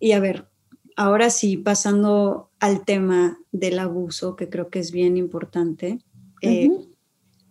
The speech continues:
Speaker 1: justo estábamos hablando de cuáles son los focos rojos o síntomas de abuso en niños. No sé si faltan algunos focos rojos o síntomas que nos pudieras indicar,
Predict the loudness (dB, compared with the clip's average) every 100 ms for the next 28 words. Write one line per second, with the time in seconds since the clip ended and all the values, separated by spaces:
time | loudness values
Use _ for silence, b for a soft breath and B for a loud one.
0 | -8 -4 -4 -4 -2 0 0 -2 -2 -2
1 | -2 -2 -4 -4 -4 -4 -4 -4 -6 -8
2 | -6 -6 -4 -8 -8 -12 -12 -12 -10 -4
3 | -2 -2 -2 -2 -2 -4 -6 -6 -2 0
4 | 0 0 -4 -4 -10 B B B _ -2
5 | 0 2 2 2 2 2 2 2 2 2
6 | 0 0 0 0 0 0 -4 -2 -2 0
7 | -2 -2 -4 -4 -6 -6 -4 -2 -2 -2
8 | -2 -4 -2 -2 -2 -2 -2 0 -2 -4
9 | -2 -2 -2 -6 -6 -6 -8